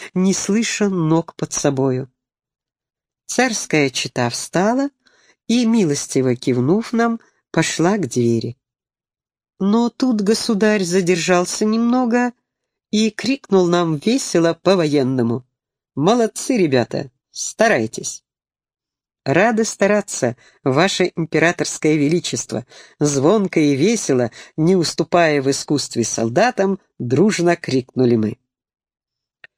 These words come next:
Как только государь с государыней и начальницей вышли в коридор, направляясь в старшие классы, нас быстро собрали в пары и повели в зал.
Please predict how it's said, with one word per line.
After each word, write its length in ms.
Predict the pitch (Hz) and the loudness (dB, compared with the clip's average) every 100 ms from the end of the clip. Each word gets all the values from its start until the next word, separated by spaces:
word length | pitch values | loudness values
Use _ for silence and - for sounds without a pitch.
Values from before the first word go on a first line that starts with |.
| _ _ _ | _ _ _
Как 180 | - 175 | -2 -2
только 360 | - 170 156 151 | 2 0 2 0
государь 520 | 156 - 156 151 147 | 0 0 2 4 2
с 80 | 139 | 0
государыней 800 | 139 - 139 143 143 139 135 135 | -4 -2 0 2 4 2 0 2
и 20 | |
начальницей 720 | 139 127 - 135 127 123 143 | 0 0 2 2 2 0 0
вышли 360 | 131 123 - 120 | 0 0 -2 -4
в 80 | |
коридор, 480 | - 123 123 156 214 - - - - | -2 -2 2 2 0 -4 -20 -20 -4
направляясь 680 | 151 131 143 127 131 117 - | -2 0 2 4 4 2 -2
в 60 | |
старшие 500 | - 143 123 - 123 | -4 0 0 0 -2
классы, 480 | 117 175 220 - 190 - - _ _ | 0 0 0 -2 -4 -6 -20 _ _
нас 240 | 233 262 | 0 0
быстро 400 | 143 175 - 139 | 2 0 -2 -4
собрали 500 | 123 - 131 127 117 | -4 -2 2 2 2
в 100 | 113 | -2
пары 400 | - 214 254 247 - - | 0 0 2 -2 -4 -2
и 100 | 202 | 0
повели 460 | - 135 120 135 | 0 2 2 2
в 40 | 135 | -2
зал. 360 | 110 107 113 | -4 -4 -6